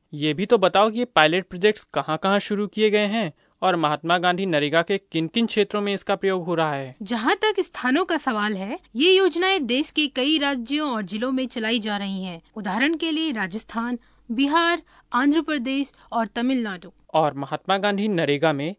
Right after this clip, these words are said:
Speaker 1: इन योजनाओं का प्रयोग काम करने के इच्छुक श्रमिकों को आवेदन करने, श्रमिकों की हाजिरी लगाने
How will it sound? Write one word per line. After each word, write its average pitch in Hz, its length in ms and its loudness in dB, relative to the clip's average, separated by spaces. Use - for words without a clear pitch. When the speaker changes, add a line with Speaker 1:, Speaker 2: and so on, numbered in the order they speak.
Speaker 1:
इन 220 140 0
योजनाओं 208 440 2
का 233 180 6
प्रयोग 170 440 0
काम 165 220 4
करने 156 340 -2
के 180 300 0
इच्छुक 160 440 -6
श्रमिकों 147 440 -4
को 196 220 -4
आवेदन 143 480 -6
करने, 175 380 -2
श्रमिकों 202 420 -2
की 208 160 -2
हाजिरी 147 460 -2
लगाने 143 420 0